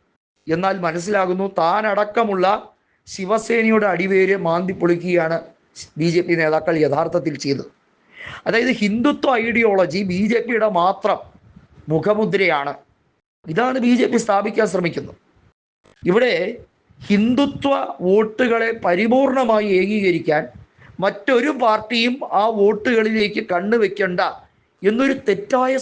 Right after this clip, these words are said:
സന്ദേശം ബി ജെ പി കൊടുക്കുകയാണ്. ശിവസേന അതിനുവേണ്ടിയാണ് ഒപ്പം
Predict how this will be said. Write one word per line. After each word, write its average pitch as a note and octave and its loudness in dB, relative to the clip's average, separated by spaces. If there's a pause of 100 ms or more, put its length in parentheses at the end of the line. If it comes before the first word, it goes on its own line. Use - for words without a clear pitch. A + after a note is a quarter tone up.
സന്ദേശം G#3+ 0 (520)
ബി F#3+ 4
ജെ A#3+ 2
പി - -6
കൊടുക്കുകയാണ്. G#3+ 0 (1000)
ശിവസേന B3 2
അതിനുവേണ്ടിയാണ് B3+ 2
ഒപ്പം B3+ 0